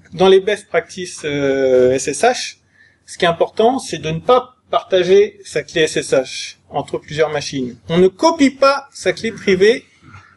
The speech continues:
d'un P C à l'autre. On crée une clé privée pour chaque P C, et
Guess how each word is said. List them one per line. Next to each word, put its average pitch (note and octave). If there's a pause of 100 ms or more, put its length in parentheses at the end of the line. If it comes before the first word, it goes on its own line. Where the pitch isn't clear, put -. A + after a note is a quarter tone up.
d'un A#3
P G#3
C A#3+
à F#3
l'autre. - (180)
On D3+
crée C#4+
une A3
clé C4
privée G3+ (100)
pour A3
chaque A#3 (140)
P F3
C, F#3 (600)
et D4